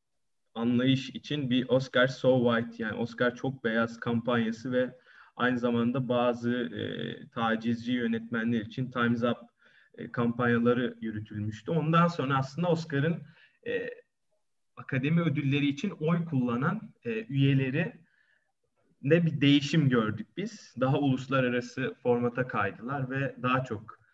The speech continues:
e, daha da genç, e, üyeler kazandırdılar kendi, e,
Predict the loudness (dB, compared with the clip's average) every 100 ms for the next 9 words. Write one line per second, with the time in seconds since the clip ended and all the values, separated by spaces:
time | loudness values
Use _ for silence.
0 | _ _ -12 -6 -2 0 0 0 0 0
1 | 0 -2 -16 -20 _ _ -14 -12 -12 -8
2 | -2 2 4 2 0 -6 -4 -4 -4 -6
3 | -8 -8 -6 -2 -2 -4 _ _ _ _
4 | -18